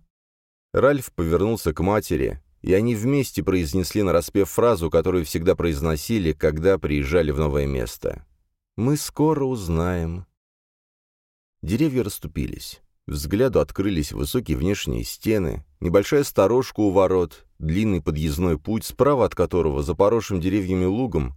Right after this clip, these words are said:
виднелся некий замок или развалины такового. А далее начиналась возвышенность с рисклипами и плантацией вечно зеленых растений, увенчанная приземистым маяком.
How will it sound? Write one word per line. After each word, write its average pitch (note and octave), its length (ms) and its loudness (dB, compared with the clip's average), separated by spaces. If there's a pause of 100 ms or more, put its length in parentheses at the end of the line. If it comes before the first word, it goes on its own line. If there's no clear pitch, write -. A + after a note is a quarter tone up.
виднелся B2 600 -2
некий A#2 360 -2
замок A#2 640 0
или G2+ 200 0
развалины G#2+ 640 2
такового. D#2 680 0 (480)
А F#2 100 2
далее C#3+ 320 2
начиналась A2+ 600 0
возвышенность F#2 840 0
с - 140 -6
рисклипами E2 760 0 (120)
и E2 80 -4
плантацией A2 720 2
вечно D#2 260 -2
зеленых E2 380 0
растений, F2+ 560 0
увенчанная F#2 640 0
приземистым E2+ 800 0
маяком. D#2 640 -2